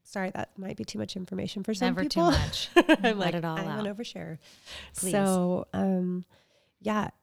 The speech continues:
Speaker 1: and it just ended up becoming a really long road. And, um, we had,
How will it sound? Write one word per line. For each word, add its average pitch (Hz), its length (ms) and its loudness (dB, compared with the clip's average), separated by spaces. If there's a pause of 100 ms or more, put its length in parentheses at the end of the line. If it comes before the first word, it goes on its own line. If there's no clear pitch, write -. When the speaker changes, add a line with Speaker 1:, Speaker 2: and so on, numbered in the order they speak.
(160)
Speaker 1:
and 208 180 -2
it 196 120 -2
just 226 280 0
ended 202 280 2
up 190 160 -2 (200)
becoming 185 580 -2
a 180 60 0
really 180 460 0
long 185 240 2
road. 320 300 2 (320)
And, 185 840 0 (160)
um, 175 640 -4 (880)
we 190 720 0 (520)
had, - 480 -6